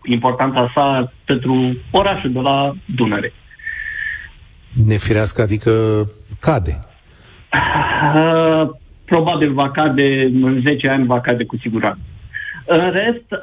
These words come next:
Speaker 1: aș
Speaker 2: Mhm.
Speaker 1: mai vrea un minut, dacă se poate, să
Speaker 2: Te rog.
Speaker 1: remarc pe domnul Tănase, care acum vreo cincisprezece ani a intrat în anticariatul meu dintr-un corp de armată la Vama Veche, dar eu nu eram prezent.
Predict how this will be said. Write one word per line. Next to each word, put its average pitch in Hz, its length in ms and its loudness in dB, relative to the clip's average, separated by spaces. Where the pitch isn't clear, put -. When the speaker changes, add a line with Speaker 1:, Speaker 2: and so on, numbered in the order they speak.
Speaker 1:
aș 180 160 4
Speaker 2:
Mhm. 185 100 0
Speaker 1:
mai 185 140 2
vrea 202 260 0
un 185 240 4
minut, 190 320 2
dacă 131 380 0
se 123 80 -2
poate, 156 760 0
să 151 180 2
Speaker 2:
Te 110 120 2
rog. 120 120 0
Speaker 1:
remarc 156 400 -2
pe 135 400 0
domnul 139 360 2
Tănase, 139 480 0
care 123 440 0
acum 123 600 0
vreo 117 160 2
cincisprezece 120 680 -2
ani 127 140 0
a 120 40 4
intrat 127 400 -2
în 120 60 -2
anticariatul 120 640 0
meu 123 200 0
dintr-un 113 500 -4
corp 143 300 0
de 123 140 2
armată 123 420 0
la 113 180 2
Vama 120 400 2
Veche, 120 580 -2
dar 120 360 0
eu 143 100 0
nu 131 120 2
eram 117 320 0
prezent. 110 680 0